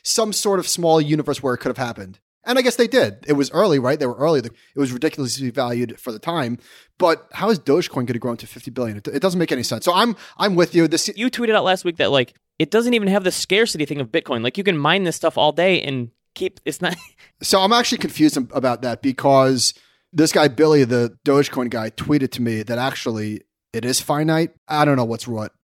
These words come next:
Speaker 2: The reason that this kind of annoys me is because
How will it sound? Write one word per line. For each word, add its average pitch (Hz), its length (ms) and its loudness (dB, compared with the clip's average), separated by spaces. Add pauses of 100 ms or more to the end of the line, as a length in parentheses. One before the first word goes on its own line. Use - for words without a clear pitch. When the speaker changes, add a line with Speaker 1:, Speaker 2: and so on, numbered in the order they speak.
(220)
Speaker 2:
The 175 120 -4
reason 226 240 -4
that 160 160 -2
this 175 200 0
kind 170 300 -4
of 147 180 -6 (100)
annoys 139 360 -2
me 143 180 -2
is 156 100 -6
because 135 380 -2